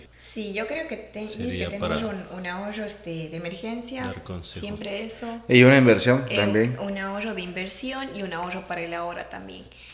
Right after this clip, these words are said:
Speaker 1: O sea, no, no, no te prives, eh, vive con calidad. Ya, a eso me refiero. Obviamente, si vienes solo a trabajar,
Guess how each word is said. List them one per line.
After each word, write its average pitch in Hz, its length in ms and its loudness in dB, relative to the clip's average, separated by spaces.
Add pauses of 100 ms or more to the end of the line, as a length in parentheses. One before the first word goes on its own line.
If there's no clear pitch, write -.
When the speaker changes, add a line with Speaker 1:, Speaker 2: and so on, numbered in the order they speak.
(220)
Speaker 1:
O 196 120 -10
sea, 202 180 -2
no, 214 380 -4 (100)
no, 240 300 -2 (140)
no 233 240 -2
te 359 120 -2
prives, 175 600 -2 (180)
eh, 185 380 2
vive 285 260 0
con 185 140 -6
calidad. 185 500 0 (720)
Ya, 165 200 -4 (120)
a 202 100 2
eso 214 160 -2
me 185 100 -4
refiero. 180 380 0
Obviamente, 330 340 2
si 208 140 0
vienes 180 400 -2
solo 214 220 0
a 208 80 0
trabajar, 190 500 0